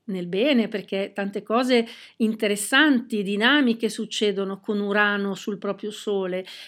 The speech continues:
Ci saranno sicuramente nuove proposte, eh, magari di lavoro, o magari ci saranno nuovi amori che scoppiano. Eh, anche chi è in buon aspetto, quindi tutti i segni di terra, oltre al Toro, il Capricorno, la Vergine, ma anche Pesci e Cancro,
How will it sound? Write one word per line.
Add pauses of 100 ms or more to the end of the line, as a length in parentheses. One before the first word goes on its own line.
Ci
saranno
sicuramente
nuove
proposte, (300)
eh,
magari
di
lavoro,
o
magari
ci
saranno
nuovi
amori
che
scoppiano. (480)
Eh,
anche
chi
è
in
buon
aspetto,
quindi
tutti
i
segni
di
terra,
oltre
al
Toro,
il
Capricorno,
la
Vergine,
ma
anche
Pesci
e
Cancro,